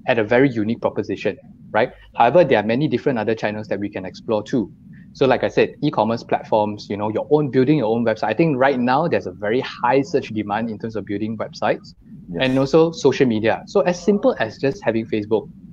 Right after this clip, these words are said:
Speaker 1: I mean, uh, prior to this, uh, M C O as well, uh, our, there, there were, there were, there were not so frequent live streams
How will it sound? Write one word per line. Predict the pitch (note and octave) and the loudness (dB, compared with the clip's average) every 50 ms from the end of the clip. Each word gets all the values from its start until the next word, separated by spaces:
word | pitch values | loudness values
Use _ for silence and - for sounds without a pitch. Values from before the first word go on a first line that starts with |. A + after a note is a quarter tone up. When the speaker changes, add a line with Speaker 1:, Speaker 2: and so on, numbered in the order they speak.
| - - | -8 -4
Speaker 1:
I | - B2 B2+ | -2 2 4
mean, | C#3+ D3 D3+ D3 C3 | 4 4 4 4 2
uh, | A2+ G#2 G2+ | 0 0 -2
prior | - - - D3 C#3 D3+ E3+ F3 | -4 -2 2 4 6 6 6 6
to | F3 B2+ A2 | 4 2 2
this, | A#2+ C3 C3+ - - - | 2 2 2 0 -2 -6
uh, | F#2+ F#2 F#2+ G#2 | -6 -6 -6 -8
M | G#2 G#2+ A2+ | -6 -6 -6
C | - - A#2+ | -2 0 2
O | B2 A#2+ | 4 4
as | G2+ F2+ - | 4 2 0
well, | A2 G#2+ G2 F#2+ F#2 F#2+ - | 0 0 0 0 -2 -4 -6
uh, | F#2+ F#2 F#2+ F#2+ G2 - - - G#2+ | -8 -8 -8 -8 -10 -10 -8 -6 -4
our, | G#2+ G2+ - - - - - | -4 -4 -4 -8 -14 -14 -6
there, | A#2+ A#2 G#2 G#2 G2+ | -2 0 0 0 2
there | G#2 G#2+ G#2 | 0 0 2
were, | G#2+ G#2+ G#2 | 2 0 0
there | G#2+ A2 A#2 G#2+ G#2 | 0 0 0 2 2
were, | G#2+ G2+ G#2 G#2 G#2 - - - | 2 0 0 -2 -4 -4 -2 0
there | A#2+ A2+ | 2 2
were | A2+ A2 | 2 2
not | A#2+ D3+ D#3 - | 2 0 -2 -2
so | - E3 D#3+ D#3+ | 0 2 2 2
frequent | D#3 - C3 A#2 - C3+ C3 C3 | 2 -2 -2 0 2 2 2 4
live | A#2+ A#2+ B2 B2 | 2 2 0 0
streams | - - - B2 A#2+ A2+ A2 F#2 - - | -4 -4 0 0 2 2 0 -2 -8 -12